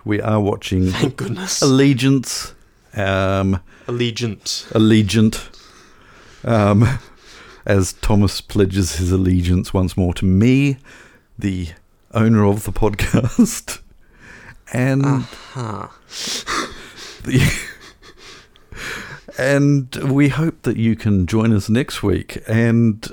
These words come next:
Speaker 1: I don't think we'll throw any curve. Well, look, who knows what the randomizing random randomometer may throw at us next week. But, uh, I think c-, curveballs are, are less likely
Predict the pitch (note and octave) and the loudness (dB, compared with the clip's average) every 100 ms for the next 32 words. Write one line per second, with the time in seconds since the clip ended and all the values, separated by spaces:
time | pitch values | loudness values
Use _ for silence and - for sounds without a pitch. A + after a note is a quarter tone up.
0 | - - - - C#4 A#3 D#3 D3+ - G2+ | -18 -14 -8 -4 -2 0 0 -2 -2 -4
1 | F2 - F#2+ F2+ F#2+ E2+ A2 A#2+ A#2+ A2 | -4 0 0 2 0 0 -2 -2 0 0
2 | G2 E2+ - G2 F#2+ - - - - - | 0 0 -4 -4 -4 -8 -20 -20 -8 2
3 | B2 G2+ F#2 F#2+ F#2+ F2+ F#2+ F#2 F2+ F2 | 4 4 2 0 0 2 4 4 4 2
4 | D#2+ F#2+ F#2 F2+ E2+ F2+ F2 F2 F2+ A2 | 0 0 2 2 0 0 0 2 2 2
5 | G#2+ - F2 F2 E2+ - F2+ G#2 F2 - | 0 -2 -2 -2 -4 -2 0 0 -2 -6
6 | - F#2 - - G2 - - - - - | -6 -6 -8 -6 -6 -6 -10 -20 -20 -18
7 | - G#2+ G2 F#2 - - F#2+ F2+ F2 - | -10 -2 -2 -2 -6 0 2 2 -2 -6
8 | - - - G#2+ G#2+ C3+ - _ - - | -20 -20 -6 -4 -2 -4 -6 _ -20 -18
9 | - - - A#2+ A#2 - G#2 G#2 G#2+ F2 | -18 -10 -2 0 0 0 2 2 2 0
10 | F2+ F2 E2 - _ _ _ - _ - | 0 0 -4 -10 _ _ _ -20 _ -8
11 | G2+ G2+ A#2 A#2+ - G2+ F2 E2+ - E2 | -2 0 2 2 0 0 0 0 -4 -4
12 | C#2+ | -6